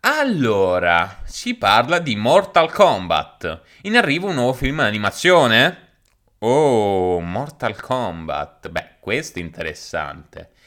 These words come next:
Interessante fino a un certo punto. Allora, Warner Bros. starebbe valutando la possibilità di mettere in cantiere un nuovo progetto su Mortal Kombat, dopo l'uscita del prossimo film live action.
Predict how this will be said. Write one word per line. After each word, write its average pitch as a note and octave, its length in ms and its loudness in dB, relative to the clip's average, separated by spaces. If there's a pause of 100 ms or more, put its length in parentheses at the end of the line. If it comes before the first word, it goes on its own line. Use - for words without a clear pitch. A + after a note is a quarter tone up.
(140)
Interessante G2 560 -6
fino F2 160 -8
a - 20 -4
un E2+ 80 -10
certo E2 400 -10
punto. D2+ 680 -16 (960)
Allora, F2+ 680 2 (200)
Warner F#3 500 2
Bros. D3 420 2
starebbe A#2+ 460 0
valutando B2+ 400 -4
la - 60 -6
possibilità D#3 360 -8
di E3 100 -4
mettere D#3 220 -6
in C3+ 80 -8
cantiere D3 300 -8
un D3 60 -8
nuovo C#3 180 -8
progetto D3 340 -10
su C#3 100 -12
Mortal C#3 380 -6
Kombat, E2+ 1040 -6
dopo - 220 -14
l'uscita D3+ 540 -4
del C#3+ 100 0
prossimo C#3 400 -6
film D#3+ 300 -8
live B2+ 480 0
action. D#2 520 -12